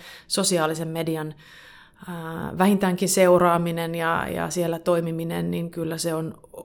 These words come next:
osa nykyaikaista oppimista, verkostoitumista, oman asiantuntijaprofiilin kasvattamista,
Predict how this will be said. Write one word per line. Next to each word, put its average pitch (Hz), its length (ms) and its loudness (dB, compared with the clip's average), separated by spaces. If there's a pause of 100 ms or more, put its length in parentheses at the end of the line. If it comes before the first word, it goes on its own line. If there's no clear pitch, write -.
osa 180 280 0
nykyaikaista 165 840 -2
oppimista, 165 800 -4 (200)
verkostoitumista, 175 1200 -4
oman 170 300 -2
asiantuntijaprofiilin 170 1400 -6 (420)
kasvattamista, - 1120 -4